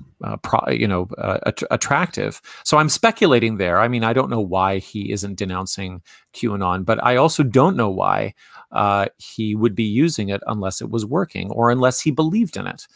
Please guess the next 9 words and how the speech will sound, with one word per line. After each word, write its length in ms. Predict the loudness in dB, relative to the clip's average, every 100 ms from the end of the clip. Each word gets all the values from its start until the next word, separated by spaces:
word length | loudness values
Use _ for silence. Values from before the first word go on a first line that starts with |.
| -20 -20 -2
uh, 220 | 0 0 -4
to 120 | -6
some 220 | -4 -4
extent. 480 | -6 -6 -6 -8 -10 -18 -18 -2
So, 600 | 2 6 6 6 4 2
um, 420 | 2 2 2 -4 -10 -20 _ _ _ _
now, 400 | -2 2 2 2 -6 _ _ _ _ -10
i-, 80 | -8
with 960 | -8 -8 -10 -10 -2 4 4 2 -12